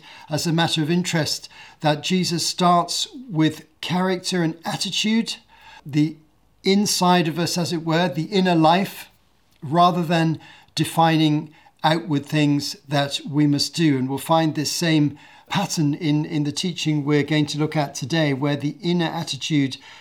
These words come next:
turns out to be more important than just the outer action.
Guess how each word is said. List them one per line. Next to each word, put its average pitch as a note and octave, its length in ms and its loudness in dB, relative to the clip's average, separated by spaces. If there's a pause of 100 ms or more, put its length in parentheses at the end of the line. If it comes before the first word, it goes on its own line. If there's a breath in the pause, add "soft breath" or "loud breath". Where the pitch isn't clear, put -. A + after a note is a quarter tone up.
(120)
turns D#3 300 2
out D3 160 2
to - 100 -10
be C#3 120 0
more C#3+ 240 0
important C#3 640 -4 (400 loud breath)
than C3 480 -4
just - 480 -6
the C#3 220 -4
outer D#3 460 -2
action. C3 560 -4